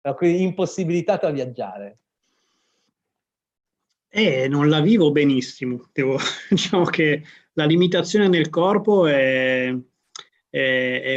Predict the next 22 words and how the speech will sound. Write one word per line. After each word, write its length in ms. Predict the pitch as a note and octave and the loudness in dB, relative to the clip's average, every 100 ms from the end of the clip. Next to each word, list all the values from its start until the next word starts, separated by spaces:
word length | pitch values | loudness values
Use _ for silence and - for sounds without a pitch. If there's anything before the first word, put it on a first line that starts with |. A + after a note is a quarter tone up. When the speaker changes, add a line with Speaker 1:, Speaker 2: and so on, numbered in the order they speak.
| C3+ | -6
Speaker 2:
e 280 | C3+ C3+ C#3 | -8 -6 -4
nella 220 | C#3 C#3 | -2 -2
libertà 460 | C#3+ C#3+ C3+ D3 | -2 -2 -2 -4
di 120 | D3 D3 | -2 -2
movimento 920 | C#3 C#3 C#3 D#3+ F3+ F3+ F3 D3 C#3 | -2 -4 -2 -2 -2 0 2 2 0
è, 440 | C3 B2+ B2+ B2+ | -2 -4 -6 -6
è 40 | |
un 160 | B2+ C3+ | -6 -4
elemento 440 | C3+ C3+ C3+ C3+ | -4 -2 -4 -6
che 100 | C#3 | -6
sto 160 | C3 C#3 | -6 -8
sentendo 540 | - C#3 C3 C#3+ C#3 | -8 -8 -6 -6 -6
parecchio. 800 | C3 C3+ D3 C3 - C3 B2+ B2 _ _ _ - _ _ _ _ _ | -6 -4 -2 -4 -8 -12 -10 -12 _ _ _ -20 _ _ _ _ _
Poi 300 | - D#3 D#3 | -2 0 0
tendenzialmente 640 | D#3 D3+ D#3 D#3+ D#3 F3+ F#3 | -2 -2 0 -2 -2 0 0
io 40 | |
sono 160 | G3 F#3 | 0 0
un 60 | |
viaggiatore 720 | E3 E3 D#3 D3+ D#3 D3+ D3 C#3 | 2 0 0 -2 0 0 0 -4
prevalentemente 800 | D#3 E3+ D#3 D3 C#3+ D3 D#3 D#3 | -4 -2 -2 -2 -2 -2 -2 -2
della 200 | C#3+ C3+ | -2 -4
mente, 680 | C3 B2+ A#2+ B2 B2+ B2 | -6 -8 -10 -14 -16 -18